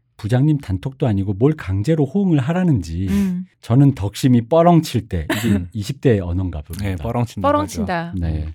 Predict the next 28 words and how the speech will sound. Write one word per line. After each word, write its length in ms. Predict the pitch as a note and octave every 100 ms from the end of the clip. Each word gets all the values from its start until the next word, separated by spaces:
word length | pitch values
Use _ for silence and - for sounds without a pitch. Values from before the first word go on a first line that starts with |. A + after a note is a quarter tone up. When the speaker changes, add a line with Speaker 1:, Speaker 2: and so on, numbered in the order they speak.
| -
Speaker 2:
음. 200 | F2 E2+
Speaker 1:
뻐렁칠 460 | D3 E3 E3+ -
때, 300 | E2+ E2 F2+ -
오프에서 400 | B2+ B2 - D3+
Speaker 2:
폭발할 260 | E4+ A3+ F2+
때. 200 | E3+ F#3+
Speaker 1:
만난, 140 | A2+
Speaker 3:
음. 40 | A2
Speaker 1:
어, 320 | A#2+ D#2+ F2+ C3 -
오프에서 480 | F#2+ - C3+ C#3
만난 360 | C3 F#2+ G#2 A2+
덕매와 680 | A2+ F#2 G2 G2+ G2+ F#2+ D#2 -
Speaker 3:
음. 220 | F#2 E2+
Speaker 1:
덕후 320 | - F#2 -
메이트, 540 | G#2+ F#2+ A2+ A2+ F2+ A#2
Speaker 3:
음. 80 | G#2
Speaker 2:
네. 180 | F#2+ F2
Speaker 1:
그죠? 220 | F#2 D3 - _ _
Speaker 3:
덕친, 380 | - A2 - B2+
Speaker 1:
메이트와 220 | G2+ F2 - -
Speaker 3:
덕친이라고도 680 | - - C3+ A#2+ A2 F#2+ F#2+
합니다. 320 | F#2 F2+ F2+
Speaker 2:
어. 120 | - F2+
Speaker 1:
네, 120 | F2+
덕친, 520 | F2+ F2+ - G2+ C#3+ -
Speaker 3:
네. 120 | F2+ F2+
Speaker 1:
덕친과 640 | E2+ - B2 A#2+ D#3 C#3
얘기하거나 720 | A2 B2+ E3+ C#3 G2 E2+ D#2